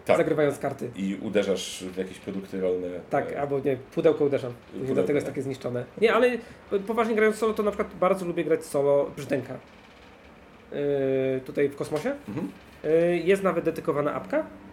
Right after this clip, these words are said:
Speaker 2: i sobie po prostu instaluję i tam przechodzisz kampanię. Kampania wprowadza jakieś tam, y, delikatnie niuanse, wchodzenie do, y, kolejnych pomieszczeń coś tam daje i, i sobie tak gram. Rozkładam i taki pasjansa sobie robię, zbierając talie.
Speaker 1: Hmm.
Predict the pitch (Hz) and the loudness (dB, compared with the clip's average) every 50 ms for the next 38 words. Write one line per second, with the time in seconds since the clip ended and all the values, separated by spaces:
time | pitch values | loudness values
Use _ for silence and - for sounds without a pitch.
0 | - - - - - - - - - - 226 247 233 233 - 220 208 202 190 196 | -20 -20 -20 -20 -20 -20 -20 -18 -14 -8 -6 -6 -4 0 2 2 2 2 2 0
1 | 190 196 196 190 - 185 180 180 180 175 175 170 180 160 - - 202 294 370 381 | 0 0 0 0 -2 -2 0 0 0 -2 -2 -2 -4 -2 0 0 2 4 4 2
2 | 370 330 302 - 269 - - 240 226 214 - - 220 170 - 143 135 131 127 131 | 2 0 0 -2 -2 0 2 2 0 0 0 -2 -2 0 0 -2 -2 -2 -4 -6
3 | - - - - - - - - - - - - - - 247 - 269 247 240 220 | -8 -16 -20 -20 -20 -20 -20 -20 -20 -20 -20 -12 -8 -6 -4 -2 0 0 0 2
4 | 220 220 214 214 190 202 196 190 - 208 190 185 185 190 190 190 190 185 185 185 | 2 2 2 4 4 2 0 0 0 0 2 2 2 2 2 2 2 2 2 0
5 | 175 190 185 190 190 196 190 - 165 156 170 190 220 233 226 214 220 - 196 185 | 0 -2 -2 0 -2 -4 -2 -2 -2 0 2 2 2 2 2 0 0 2 2 2
6 | 180 185 - - - - - - - 180 185 180 170 160 147 156 151 151 151 156 | 2 -2 -6 -18 -20 -20 -4 0 2 2 4 4 4 4 6 6 6 6 6 4
7 | 156 147 151 151 151 151 147 147 - - - - 180 165 160 151 151 175 170 170 | 4 4 4 4 4 4 4 2 -2 -8 -2 2 4 4 4 4 2 2 0 0
8 | 165 151 - - 147 - - 175 180 214 226 214 190 180 175 175 - 196 214 220 | 0 -2 -2 -4 -2 -2 -2 0 2 4 4 6 6 4 4 2 0 -4 -4 -4
9 | 226 240 220 220 226 220 208 214 170 139 131 120 117 120 - - - - - - | -6 -6 -6 -4 -2 -2 0 -2 0 -2 -2 -4 -4 -8 -14 -18 -20 -20 -20 -20
10 | - - - - - 233 226 220 - 226 196 196 185 170 165 160 156 151 - - | -20 -20 -20 -16 -12 -10 -6 -2 0 2 4 4 2 2 -2 -6 -8 -10 -10 -12
11 | 156 - - - 147 135 - 131 113 123 117 - 123 - 135 131 123 131 120 - | -12 -10 -8 -8 -8 -6 -4 -6 -6 -6 -10 -10 -6 -4 -4 -4 -4 -6 -8 -10
12 | - - - - - - - - 135 131 123 117 - 123 120 120 - - - - | -12 -20 -20 -20 -16 -6 -2 0 0 0 0 -2 -4 -6 -6 -6 -8 -10 -12 -20
13 | - - - - - 135 117 - | -20 -20 -16 -8 -4 -4 -4 -4